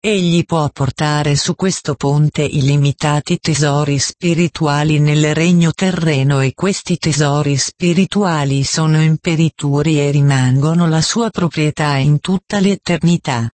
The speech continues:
Raccogliere per sé questa ricchezza procura una grande benedizione e l'uomo dovrebbe sempre soltanto lodare e ringraziare Dio che gli era data questa agevolazione sulla terra.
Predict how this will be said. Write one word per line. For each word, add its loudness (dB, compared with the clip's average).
Raccogliere 0
per -4
sé -2
questa -2
ricchezza -2
procura -2
una 2
grande 2
benedizione 0
e 0
l'uomo 0
dovrebbe 0
sempre -2
soltanto -2
lodare 0
e 0
ringraziare -2
Dio 2
che -4
gli 2
era 0
data -2
questa -2
agevolazione 0
sulla -2
terra. -2